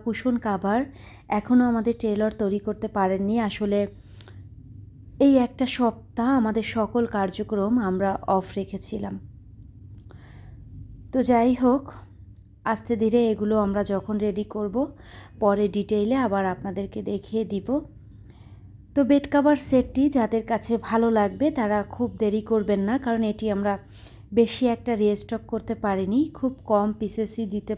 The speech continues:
পারবো। তো যাদের পছন্দ হবে, একটু ঝটপট অর্ডার কনফার্ম করবেন।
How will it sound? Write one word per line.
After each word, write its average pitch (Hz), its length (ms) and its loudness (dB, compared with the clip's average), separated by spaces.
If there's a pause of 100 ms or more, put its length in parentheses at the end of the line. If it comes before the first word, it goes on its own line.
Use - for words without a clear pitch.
পারবো। 196 280 0 (800)
তো 269 80 6 (120)
যাদের 254 300 6 (100)
পছন্দ 247 420 6 (160)
হবে, 233 220 2 (140)
একটু 254 180 -4 (100)
ঝটপট 208 420 -4 (120)
অর্ডার 196 300 -6
কনফার্ম 190 400 -4
করবেন। 196 280 -4